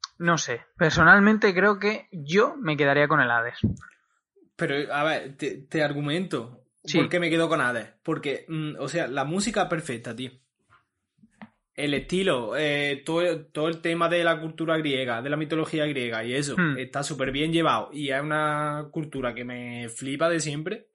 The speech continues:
Speaker 1: Sí.
Speaker 2: Y la acción que te mete en cada run es increíble, tío. O sea, no, no he sentido esto con ningún roguelike, la verdad.
Speaker 1: Sí, yo también.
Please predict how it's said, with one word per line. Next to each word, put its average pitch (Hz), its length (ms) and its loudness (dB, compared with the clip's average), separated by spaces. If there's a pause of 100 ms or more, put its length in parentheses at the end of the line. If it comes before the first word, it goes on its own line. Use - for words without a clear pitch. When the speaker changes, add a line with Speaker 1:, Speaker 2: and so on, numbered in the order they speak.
(120)
Speaker 1:
Sí. 143 320 -2 (1000)
Speaker 2:
Y 147 220 -2
la 120 240 2
acción 131 360 -6
que 156 120 -2
te 156 100 -2
mete 160 240 -2
en 156 140 -2
cada 156 240 2
run 147 340 -2 (840)
es 131 120 -6
increíble, 127 500 -6
tío. 143 180 -10 (240)
O 131 80 -6
sea, 156 200 0
no, 147 220 -2
no 156 160 -2
he 170 40 0
sentido 175 400 -2
esto 156 200 -2
con 196 140 -2
ningún 165 240 -4
roguelike, 131 480 -6 (200)
la 147 140 -6
verdad. 131 380 -8 (840)
Speaker 1:
Sí, - 240 -2 (180)
yo 160 120 0
también. 123 300 0